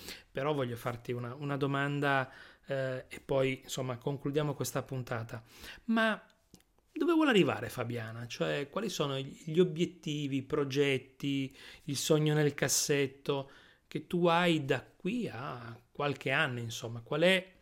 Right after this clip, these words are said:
diciamo, l'asticella? Dov'è l'asticella, eh, della tua vita professionale? Anche non professionale? Sai che poi io col gossip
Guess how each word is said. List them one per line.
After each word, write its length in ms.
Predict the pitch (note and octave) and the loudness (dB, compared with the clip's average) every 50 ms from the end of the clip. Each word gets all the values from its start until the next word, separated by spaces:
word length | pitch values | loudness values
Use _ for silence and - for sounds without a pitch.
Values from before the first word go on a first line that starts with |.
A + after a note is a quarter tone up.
| _ - - - - - - | _ -20 -20 -20 -20 -14 -6
diciamo, 300 | - C#3+ - F#3+ E3+ D#3+ | 0 4 6 8 8 8
l'asticella? 720 | E3+ E3 - - F#3 E3+ - - F3 F3 E3+ D3+ C#3 C3+ | 8 6 6 4 2 2 6 8 8 8 8 8 6 4
Dov'è 180 | D3 D3 F3 | 2 2 2
l'asticella, 720 | E3+ C#3+ B2 - - A#2+ - - C3 B2 C3 B2+ A#2+ A#2 A#2 - - - - - - - - | 2 0 -2 -4 -6 -6 -4 -2 -2 -2 -2 -2 -4 -6 -8 -14 -20 -20 -20 -20 -20 -18 -14
eh, 400 | G#3+ F3 D#3 D#3 D#3+ D#3+ - - - | -10 -10 -8 -8 -10 -12 -14 -14 -8
della 260 | D3 C#3 D#3 D#3+ D#3 | -2 2 4 4 4
tua 160 | D#3 - E3 D#3 | 4 4 4 4
vita 680 | D#3 E3+ F3+ F3 F3 - D#3 D3 C#3+ C3+ C3 - - - | 4 4 2 2 2 2 2 4 4 2 0 -4 -8 -14
professionale? 960 | - - D3 - D3+ - - C3+ A#2 G#2+ A2 C#3 D#3 - A#2 A#2+ B2 - - _ _ _ _ _ _ _ _ _ _ _ _ _ _ _ _ _ _ _ _ _ _ _ _ - | -10 -8 -4 -2 -2 0 0 -2 -2 -2 -6 -8 -8 -8 -10 -14 -18 -18 -20 _ _ _ _ _ _ _ _ _ _ _ _ _ _ _ _ _ _ _ _ _ _ _ _ -4
Anche 260 | - D3+ D3 - D3 | -2 0 0 2 2
non 120 | C#3 D3 D#3 | 2 4 6
professionale? 880 | D3+ E3 - - D3 - - D#3+ D3+ D3 C#3 C3 B2 C3 C3 B2+ - - - - | 6 6 6 6 6 8 8 8 8 8 8 6 6 6 4 4 2 -4 -18 -10
Sai 180 | - - C#3+ C3 | -4 -2 0 2
che 100 | D3 C3+ | 2 4
poi 140 | - D#3 | 6 6
io 100 | D#3 D3 | 6 6
col 160 | - - A#2+ C3 | 4 0 -2 0
gossip 580 | C3 C#3+ D#3 D#3 - - B2 A#2 - - C3 | 2 2 2 2 0 -6 -6 -8 -6 -4 0